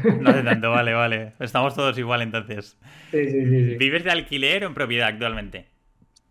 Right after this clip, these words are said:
Speaker 2: Yo vivo de alquiler siempre, siempre, bueno, excepto circunstancialmente, que me ha tocado vivir en alguno de mis pisos, pero ha sido oportunísticamente, eh, siempre vivo de alquiler.
Speaker 1: Genial, luego te preguntaré más sobre eso, si, si te parece.
Speaker 2: Sí, sí,
Speaker 1: ¿Hay
Speaker 2: claro.
Speaker 1: algo,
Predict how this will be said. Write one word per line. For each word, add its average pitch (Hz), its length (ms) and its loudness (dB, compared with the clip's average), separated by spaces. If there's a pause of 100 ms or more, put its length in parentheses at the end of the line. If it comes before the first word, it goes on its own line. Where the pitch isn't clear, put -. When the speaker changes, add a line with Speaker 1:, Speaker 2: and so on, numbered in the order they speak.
Speaker 2:
Yo 180 100 0
vivo 202 100 4
de 190 60 2
alquiler 160 300 -2
siempre, 127 520 -2
siempre, 160 340 -2
bueno, 147 200 0
excepto 127 440 -4
circunstancialmente, 147 920 -2
que 180 80 -2
me 160 60 -4
ha 151 40 -8
tocado 147 240 -4
vivir 143 220 -2
en 143 80 -2
alguno 139 280 -4
de 135 60 -6
mis 127 200 -6
pisos, 170 400 -4
pero 135 140 -4
ha 127 60 -2
sido 139 400 -4
oportunísticamente, 143 1400 -6 (320)
eh, 123 400 -2
siempre 135 440 -2
vivo 123 180 -2
de 113 40 -4
alquiler. 104 340 -12 (340)
Speaker 1:
Genial, 117 380 -4
luego 123 180 -4
te 113 80 -8
preguntaré 117 360 -4
más 113 140 -2
sobre 107 220 -4
eso, 120 200 -8
si, 107 300 -16
si - 140 -12
te 107 120 -8
parece. 113 420 -6 (320)
Speaker 2:
Sí, 165 140 -2
sí, 127 60 -4
Speaker 1:
¿Hay 139 140 0
Speaker 2:
claro. 170 200 0
Speaker 1:
algo, 165 300 -6